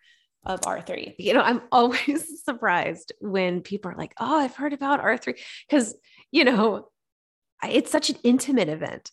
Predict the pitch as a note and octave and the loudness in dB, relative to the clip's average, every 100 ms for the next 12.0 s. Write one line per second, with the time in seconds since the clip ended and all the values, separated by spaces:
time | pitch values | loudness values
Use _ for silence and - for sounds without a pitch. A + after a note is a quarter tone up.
0 | - - G#3+ G3+ A3+ B3 B3 A#3+ - - | -8 2 4 4 2 4 4 2 -4 -4
1 | F#3 F#3+ G#3+ G3 F#3+ F#3 F3+ E3+ F3 A#3 | -2 -2 -2 -4 -4 -4 -6 -4 -4 -4
2 | - - - - G#3+ G#3+ A#3 A#3 B3+ D4 | -6 -10 -12 -4 -2 0 2 4 4 4
3 | B3+ B3+ A3 G3 F3 G#3 - G#3 G#3 G3+ | 4 4 2 -2 -2 -8 -8 -6 -4 -2
4 | G3 F#3 F#3 F#3+ F3+ D#3 D#3 G3 - F#3 | 0 2 2 0 -2 -6 -8 -10 -6 -4
5 | D#3+ E3+ F#3 - E3+ F3 F3 - F3 F3 | -4 -4 -6 -2 -2 -2 -4 -4 -4 -4
6 | F3 F3 E3 E3+ E3 E3 E3 F3 G3 F#3+ | -4 -4 -4 -4 -4 -6 -6 -4 -4 -2
7 | G3+ G3 F#3 F3+ F3 F3+ F3 E3+ F3 F3 | 0 0 0 -2 -2 -4 -4 -2 -4 -4
8 | F3 F#3 F3+ F3 E3+ D3+ D#3+ E3 D#3+ - | -4 -4 -4 -6 0 0 2 0 -4 -10
9 | - - - F3+ E3 D#3 D#3 D3+ D#3 - | -12 -12 -8 -4 -4 -4 -4 -6 -8 -12
10 | _ _ F3+ G3 D#3+ D#3+ D#3+ E3 D3+ D3+ | _ _ -10 -4 -2 -2 -4 -4 -4 -4
11 | D3+ D3+ D3 D#3+ E3 D#3 C3 - D#3+ - | -4 -4 -6 -6 -8 -8 -6 -2 -4 -4